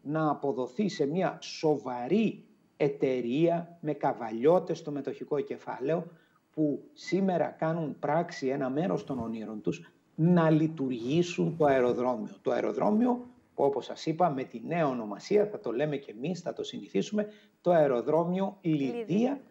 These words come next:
Speaker 1: στην περιοχή του Αμυγδαλεώνα.
Speaker 2: Μάλιστα. Λοιπόν, σας ευχαριστούμε πολύ και αναμένουμε να δούμε το καινούριο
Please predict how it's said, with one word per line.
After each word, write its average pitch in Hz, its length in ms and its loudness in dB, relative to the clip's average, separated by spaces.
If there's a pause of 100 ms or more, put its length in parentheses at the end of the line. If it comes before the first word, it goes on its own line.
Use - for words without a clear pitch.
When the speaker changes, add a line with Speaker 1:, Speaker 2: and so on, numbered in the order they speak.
(120)
Speaker 1:
στην - 260 -4
περιοχή 160 520 6
του 175 120 -2
Αμυγδαλεώνα. 117 680 -4 (260)
Speaker 2:
Μάλιστα. 208 380 -4 (100)
Λοιπόν, 277 400 2 (240)
σας 269 200 -4
ευχαριστούμε 285 540 2
πολύ 339 320 2
και 415 80 -2
αναμένουμε 359 420 0
να 330 140 -2
δούμε 339 220 -4 (180)
το 320 120 -2
καινούριο 311 440 -2